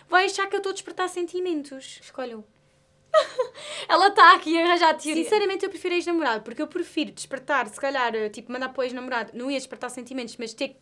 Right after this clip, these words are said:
Speaker 1: que ver-me com o meu namorado e ter que dizer que foi sem querer,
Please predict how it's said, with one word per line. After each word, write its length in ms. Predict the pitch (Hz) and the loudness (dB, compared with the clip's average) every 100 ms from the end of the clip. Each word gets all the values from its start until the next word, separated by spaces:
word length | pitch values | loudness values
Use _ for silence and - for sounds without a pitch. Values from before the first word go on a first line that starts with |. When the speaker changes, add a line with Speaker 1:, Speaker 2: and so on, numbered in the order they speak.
| _ - | _ -14
Speaker 1:
que 80 | 247 | -14
ver-me 400 | 185 262 262 240 | -6 -4 -2 -6
com 140 | 262 | -10
o 20 | |
meu 120 | 254 240 | -10 -10
namorado 440 | 240 233 233 214 | -8 -4 -4 -4
e 160 | 220 202 - - _ | -8 -12 -20 -20 _
ter 140 | - 262 | -8 -6
que 40 | |
dizer 220 | 254 254 | -6 -8
que 80 | 262 | -8
foi 160 | - 247 | -8 -8
sem 180 | - 247 | -8 -6
querer, 240 | 262 | -6